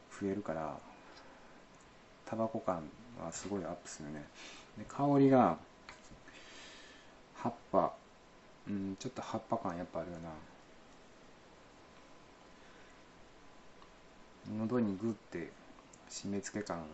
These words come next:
くる。あんまり置いとくと、<clears throat> 喉がちょっとヒリヒリするかな。香りは、タバコというよりも、お香に近いかな。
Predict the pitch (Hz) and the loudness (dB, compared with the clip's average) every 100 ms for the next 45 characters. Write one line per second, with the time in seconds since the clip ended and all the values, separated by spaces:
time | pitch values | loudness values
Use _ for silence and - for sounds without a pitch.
0 | - 73 73 - - - - - - - | -14 -12 -10 -12 -16 -18 -18 -16 -16 -16
1 | - - - - - - - 113 120 117 | -16 -18 -18 -20 -20 -20 -6 0 4 6
2 | 113 110 101 101 98 104 87 - - - | 6 4 0 -6 -2 0 0 -2 -10 -20
3 | - - - - - - - - - - | -20 -20 -20 -20 -20 -20 -20 -20 -20 -20
4 | - - - - - - - 135 113 90 | -20 -20 -20 -20 -20 -18 -2 2 2 2
5 | - 107 110 101 98 92 90 104 95 87 | -4 0 2 2 0 -6 -6 -4 -4 -4
6 | 78 85 - - - - - - - - | -8 -12 -12 -12 -14 -16 -20 -20 -20 -20
7 | - - - - - - - - - 101 | -20 -20 -20 -20 -20 -20 -20 -16 -12 -4
8 | - 131 131 131 120 85 - - - - | 6 10 10 12 10 8 4 -10 -20 -20
9 | - - - - 113 120 - 120 95 87 | -20 -20 -20 -4 0 2 4 2 2 0
10 | 85 80 85 80 71 - - - - - | 0 -2 -2 -4 -6 -14 -20 -20 -20 -20
11 | - - - - - - - - - - | -20 -20 -20 -20 -20 -20 -20 -20 -20 -20
12 | - - - - - - - - - 110 | -20 -20 -20 -20 -20 -20 -20 -20 -6 -4
13 | 110 120 120 120 120 - 110 - - | 2 6 8 8 6 4 2 2 0